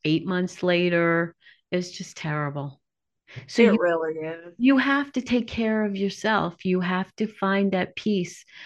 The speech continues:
Speaker 1: so that you, you know, you can move forward and you don't have to feel guilty for the little happinesses. You
Speaker 2: That's
Speaker 1: don't.
Speaker 2: it. Yep, absolutely. That's the key.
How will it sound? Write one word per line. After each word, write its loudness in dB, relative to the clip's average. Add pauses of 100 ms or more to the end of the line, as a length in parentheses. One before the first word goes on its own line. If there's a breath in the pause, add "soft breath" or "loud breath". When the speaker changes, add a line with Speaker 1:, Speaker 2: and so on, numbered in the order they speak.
(120)
Speaker 1:
so 2
that 0
you, 2 (320 loud breath)
you 2
know, 2
you 0
can 2
move 4 (140)
forward 4 (400 loud breath)
and 2
you 2
don't 4
have 2
to 0
feel 2
guilty 2
for -2
the 2
little 4
happinesses. 0 (500)
You 0
Speaker 2:
That's 2
Speaker 1:
don't. 4
Speaker 2:
it. 0 (160)
Yep, 0
absolutely. -2
That's 0 (120)
the -6
key. -2